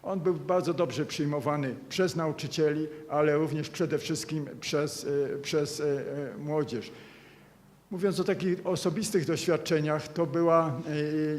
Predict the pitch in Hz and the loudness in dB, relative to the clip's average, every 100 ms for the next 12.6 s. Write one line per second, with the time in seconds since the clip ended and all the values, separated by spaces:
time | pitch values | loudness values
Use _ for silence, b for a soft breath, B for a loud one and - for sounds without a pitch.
0 | 151 196 196 175 165 185 175 - 170 165 | 2 2 4 0 0 0 -2 -2 -2 -2
1 | - 170 165 - 120 104 131 147 165 139 | 0 2 0 -4 -8 -6 -2 -2 -2 -2
2 | 139 143 139 156 156 156 147 160 151 156 | -4 -6 -4 -2 0 0 0 0 -2 -2
3 | 151 - 147 147 135 131 147 151 151 - | -4 -2 -2 -2 -6 -2 2 4 2 0
4 | 165 - B B 143 151 156 151 156 - | -4 -4 B B -4 0 2 2 0 -2
5 | B B B B B - - 165 156 165 | B B B B B -14 -4 -4 0 2
6 | 165 170 156 170 170 143 - 151 170 170 | 4 4 4 2 2 -2 -6 0 4 4
7 | 170 156 190 156 120 - - - - 151 | 2 2 6 6 4 -4 -10 -12 -2 0
8 | 156 160 143 151 165 156 139 - - 135 | 2 0 2 4 4 4 0 -2 -2 0
9 | 131 - 147 139 147 143 131 123 110 - | 0 -2 -4 2 4 4 4 0 -4 -6
10 | 113 135 147 147 143 120 175 165 - 147 | -8 -4 -4 -4 -4 2 2 2 0 -6
11 | - 160 160 156 - 143 151 135 151 - | 0 2 2 0 -2 -2 -2 -4 -6 -2
12 | 160 147 151 139 165 | 0 0 -2 -2 -2